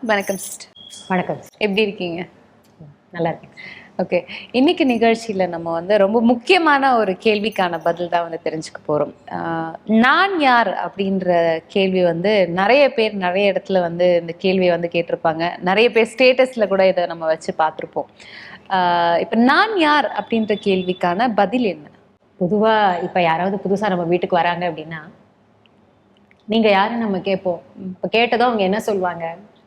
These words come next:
Speaker 1: அவங்க பேர் சொல்லுவாங்க.
Speaker 2: ஆ, அவங்க பேர் தான் சொல்லுவாங்க.
Speaker 1: ம்.
Speaker 2: இப்ப நம்ம எல்லாருக்குமே ஒரு பேருங்கிற அடையாளம் வந்து இருக்கு, அதாவது ஐடென்டிஃபிகேஷன் இருக்கு.
Speaker 1: ம்.
Speaker 2: நம்ம எல்லாருக்குமே கவர்மெண்ட்ல ஆதார் கார்டுன்னு ஒரு ஐடென்டிட்டி இருக்கு.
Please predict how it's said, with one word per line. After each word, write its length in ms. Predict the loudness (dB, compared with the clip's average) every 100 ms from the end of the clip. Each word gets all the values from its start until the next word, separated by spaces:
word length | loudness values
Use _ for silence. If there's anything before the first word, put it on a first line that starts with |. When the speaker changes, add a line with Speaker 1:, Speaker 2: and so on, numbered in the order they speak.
| _ _ _ _
Speaker 1:
அவங்க 260 | 0 0 0
பேர் 220 | 0 0
சொல்லுவாங்க. 460 | -2 0 0 -2 -6 -4
Speaker 2:
ஆ, 180 | -2 0
அவங்க 200 | 0 2
பேர் 260 | 2 2
தான் 140 | -2 -4
சொல்லுவாங்க. 440 | -6 -6 -10 -10
Speaker 1:
ம். 180 | -10 -12 _ _ _ _ _ _ _ _
Speaker 2:
இப்ப 180 | _ -2
நம்ம 180 | 0 2
எல்லாருக்குமே 540 | 4 4 2 0 0
ஒரு 180 | 2 2
பேருங்கிற 840 | 2 2 4 4 2 2 2 2 2 0 -4 -4
அடையாளம் 460 | -2 0 0 0 0
வந்து 320 | 0 -2 -2
இருக்கு, 280 | -10 -16 -20 _
அதாவது 280 | -2 0 0
ஐடென்டிஃபிகேஷன் 720 | 0 -2 -2 -2 -2 -2 -2
இருக்கு. 340 | -2 -4 -8 -16
Speaker 1:
ம். 120 | -20 -20 _ _ _ _ _ _ _
Speaker 2:
நம்ம 200 | -2 0
எல்லாருக்குமே 600 | 2 0 0 -2 0 0
கவர்மெண்ட்ல 500 | 2 0 0 -2 0
ஆதார் 380 | 2 2 0 0
கார்டுன்னு 320 | -2 -2 -2
ஒரு 280 | 0 0 0
ஐடென்டிட்டி 440 | 0 0 -2 -2 -6
இருக்கு. 300 | -6 -14